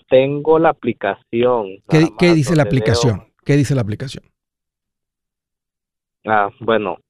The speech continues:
Speaker 1: <clears throat>
Speaker 2: ¿Cuál es el nombre de la aplicación?
Speaker 1: Ah, ah, ah, Franklin Templeton.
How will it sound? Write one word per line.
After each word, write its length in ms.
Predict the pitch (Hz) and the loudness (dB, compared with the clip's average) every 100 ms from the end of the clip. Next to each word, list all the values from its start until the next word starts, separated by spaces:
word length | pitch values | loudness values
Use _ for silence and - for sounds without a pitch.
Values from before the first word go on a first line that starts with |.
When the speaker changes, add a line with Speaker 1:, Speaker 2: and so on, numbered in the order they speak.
| _ | _
Speaker 1:
<clears throat> 960 | - 165 143 - _ _ _ _ _ - | -2 0 -2 -6 _ _ _ _ _ 0
Speaker 2:
¿Cuál 140 | 147 | 4
es 60 | 156 | 4
el 140 | 147 | 4
nombre 220 | 151 143 | 2 2
de 20 | |
la 80 | 135 | 2
aplicación? 380 | 113 110 110 104 | 0 -4 -6 -6
Speaker 1:
Ah, 640 | 107 101 92 80 - - _ _ _ _ _ _ _ _ _ _ _ | -2 -2 -2 -8 -16 -20 _ _ _ _ _ _ _ _ _ _ _
ah, 260 | 131 113 117 _ _ - | -6 -4 -6 _ _ -2
ah, 200 | 113 110 | 0 2
Franklin 560 | 131 143 156 135 110 110 | 2 0 0 0 0 0
Templeton. 680 | 123 127 - 113 - 110 | 0 2 0 -2 -2 -6